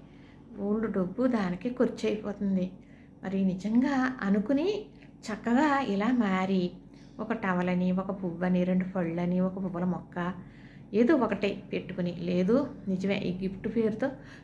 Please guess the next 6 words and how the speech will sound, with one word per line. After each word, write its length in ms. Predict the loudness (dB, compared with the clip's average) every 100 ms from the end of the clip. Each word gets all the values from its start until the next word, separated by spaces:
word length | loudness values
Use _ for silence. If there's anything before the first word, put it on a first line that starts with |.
| -4
ఇలా 160 | -2 -2 -2
చేద్దాము, 440 | -2 -2 0 0 -2 -6 -16 -20 -20 -6
ఎవరో 260 | -4 2 4
ఏదనుకున్నది 640 | 6 6 4 4 4 2
పక్కన 300 | 0 -2 2
పెడితే 360 | 2 2 -2